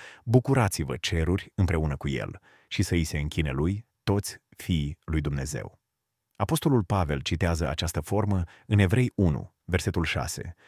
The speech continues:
„și să îi se închine lui toți îngerii lui Dumnezeu.” Versiunea masoretică nu conține acest verset în această formă. Psalmul douăzeci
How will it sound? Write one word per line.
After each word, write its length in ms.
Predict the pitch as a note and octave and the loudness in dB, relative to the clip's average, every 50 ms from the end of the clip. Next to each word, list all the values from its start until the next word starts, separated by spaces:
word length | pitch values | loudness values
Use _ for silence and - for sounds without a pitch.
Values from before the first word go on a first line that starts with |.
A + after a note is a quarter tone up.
| - - _ _ | -20 -20 _ _
„și 140 | _ - - | _ -2 -2
să 120 | A#2 - B2 | 0 2 4
îi 120 | A#2+ G#2+ | 2 4
se 120 | F#2 - | 2 2
închine 340 | F2+ F2 E2 - - C#3 C3 | 2 0 0 0 0 0 2
lui 200 | G#2+ F#2+ F2+ E2 | 2 2 2 0
toți 380 | - - - A#2 B2+ - - - - | 0 0 0 0 0 -2 -4 -10 -2
îngerii 440 | - G#2 F#2 F2 D#2 D2 C#2 B1+ B1 | 2 4 4 4 2 0 -2 -4 -4
lui 140 | B1 C2+ C#2+ | -6 -6 -4
Dumnezeu.” 560 | C#2+ C#2+ D2 C#2+ C#2+ C#2 D2+ B1 - - _ _ _ _ _ _ _ _ _ _ _ _ _ | -4 -4 -2 -2 -4 -4 -4 -8 -8 -10 _ _ _ _ _ _ _ _ _ _ _ _ _
Versiunea 320 | G#2+ G2+ F#2+ - D3 C#3 A#2+ | 2 2 4 4 2 2 2
masoretică 760 | A#2 A2 - - F2+ F2 G#2 G2+ - - - G#2 G2+ - - _ | 2 2 0 0 2 2 2 0 0 -2 -2 -2 -2 -4 -6 _
nu 180 | - A#2 B2+ - | 2 2 2 4
conține 500 | - A2 F#2 E2+ - - E2+ D2+ D2 C2+ | 4 4 4 4 2 0 0 0 0 -2
acest 340 | C2+ - - E2 D#2 - | -4 -4 -4 -4 -4 -2
verset 540 | C#2+ D2 C#2 - - - F#2+ F#2 - - - - _ | -4 -4 -4 -2 -2 -4 -4 -4 -4 -12 -16 -10 _
în 120 | - G2 | 0 0
această 300 | F2 D2+ - F2 - F#2+ | 0 2 0 -2 -4 -4
formă. 500 | E2 - E2+ C#2 B1 - - - E2+ - _ _ _ _ - - _ _ | -6 -4 -4 -6 -6 -6 -8 -10 -12 -16 _ _ _ _ -20 -20 _ _
Psalmul 480 | _ - - E2+ D#2+ D2+ D2 C#2+ C2+ C2 | _ -2 0 2 2 2 0 0 -2 -2
douăzeci 500 | C2 C#2 C2 C2 C#2+ D2+ G2 A#2 - | -2 -2 -2 -2 0 0 0 -2 -2